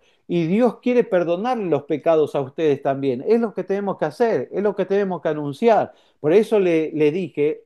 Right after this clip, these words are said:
lo del Día de Acción de Gracia, aprovechen para traer un familiar, un amigo, un vecino,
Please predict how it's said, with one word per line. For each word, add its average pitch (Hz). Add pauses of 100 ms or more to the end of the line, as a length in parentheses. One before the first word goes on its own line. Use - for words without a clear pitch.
lo 135
del 135
Día 190
de 151
Acción 175
de 165
Gracia, 151
aprovechen 156
para 135
traer 170
un 196
familiar, 170
un 147
amigo, 156
un 143
vecino, 147